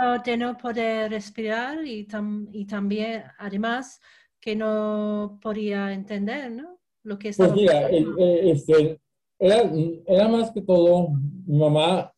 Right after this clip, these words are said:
Speaker 2: yo creo que a uno con uno que puede oír, que puede hablar,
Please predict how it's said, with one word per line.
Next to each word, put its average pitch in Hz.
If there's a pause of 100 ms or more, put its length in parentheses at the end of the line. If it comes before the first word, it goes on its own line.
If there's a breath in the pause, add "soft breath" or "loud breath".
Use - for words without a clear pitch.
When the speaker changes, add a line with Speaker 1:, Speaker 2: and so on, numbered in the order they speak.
(520)
Speaker 2:
yo 175
creo 196
que 196
a 156
uno 180
con 170
uno 156
que 135
puede 147
oír, 147
que -
puede 131
hablar, 127